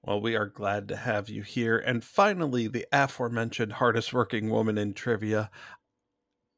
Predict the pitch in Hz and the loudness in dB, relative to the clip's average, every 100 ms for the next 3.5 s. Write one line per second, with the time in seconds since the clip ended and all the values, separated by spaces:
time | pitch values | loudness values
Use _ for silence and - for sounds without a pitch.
0 | - 185 - 143 - 131 120 117 117 113 | -4 -2 0 -4 2 4 4 2 2 2
1 | 110 113 110 110 - - - _ - 160 | 0 0 2 0 -4 -16 -20 _ 4 4
2 | - - 117 113 - - 120 - 110 104 | 2 0 2 0 -6 -4 -2 -2 0 -2
3 | 98 - 101 95 95 | 0 2 2 2 -6